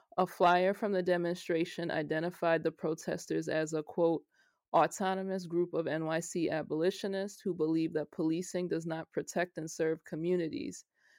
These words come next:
and hashtags on Twitter identified them as "Fire Them All" protesters.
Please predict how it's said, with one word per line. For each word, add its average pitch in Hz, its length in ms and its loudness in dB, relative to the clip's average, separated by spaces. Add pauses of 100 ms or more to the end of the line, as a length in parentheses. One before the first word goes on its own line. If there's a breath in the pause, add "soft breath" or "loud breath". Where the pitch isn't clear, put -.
(160)
and 165 160 -2
hashtags 180 640 0
on 165 160 -4
Twitter 190 360 2
identified 165 760 0
them 165 220 -2
as 160 360 -2 (340)
"Fire 175 460 4
Them 170 200 2
All" 170 160 4
protesters. - 1000 -2